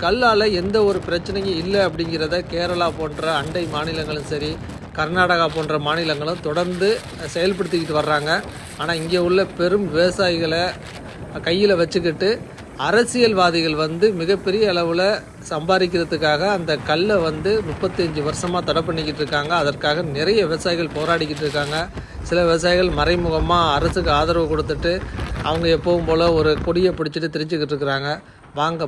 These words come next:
போய் பார்க்கலாம் எப்படி இருக்குது கேரளா அப்படின்ட்டு. எவ்வளோ அழகா இருக்குது பாருங்க இந்த இடம், பார்க்கறதுக்கே கண்கொள்ளா காட்சியா இருக்குது. இப்படி தான் இருக்குது,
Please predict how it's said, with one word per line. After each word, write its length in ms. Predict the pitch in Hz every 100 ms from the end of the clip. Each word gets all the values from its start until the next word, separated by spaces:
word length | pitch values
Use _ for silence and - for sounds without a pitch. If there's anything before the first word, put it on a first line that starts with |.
| 127
போய் 180 | 160 160 147
பார்க்கலாம் 380 | 143 147 147 135 143
எப்படி 180 | 156 156
இருக்குது 260 | 139 139 143 139
கேரளா 320 | 139 135 135
அப்படின்ட்டு. 400 | 120 120 117 147 175 - - - 139
எவ்வளோ 180 | 180 160
அழகா 240 | 147 165 160
இருக்குது 240 | 135 131 120
பாருங்க 240 | 127 123 120
இந்த 120 | 120 123
இடம், 180 | 127 120 - 135
பார்க்கறதுக்கே 560 | 151 160 151 147 156 156
கண்கொள்ளா 420 | 139 139 147 151 147
காட்சியா 320 | 135 - 143 127
இருக்குது. 280 | 120 123 160 - - - - 131
இப்படி 180 | 139 175
தான் 120 | 185
இருக்குது, 260 | 147 131